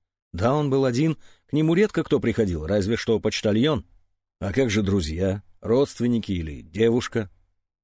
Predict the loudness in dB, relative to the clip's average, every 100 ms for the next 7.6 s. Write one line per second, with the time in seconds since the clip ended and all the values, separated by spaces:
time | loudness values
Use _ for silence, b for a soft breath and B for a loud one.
0 | _ -2 -2 0 0 0 0 0 0 2
1 | 2 4 4 2 0 -4 -12 -2 -2 2
2 | 2 2 -2 -2 -4 -6 -14 _ _ _
3 | -4 -2 0 2 2 2 0 0 -2 -4
4 | 0 0 2 0 -2 -2 0 2 2 0
5 | 2 0 0 -2 -2 -2 -2 -4 -10 -18
6 | -4 0 2 0 0 0 0 0 0 -2
7 | -2 -8 -6 -6 -8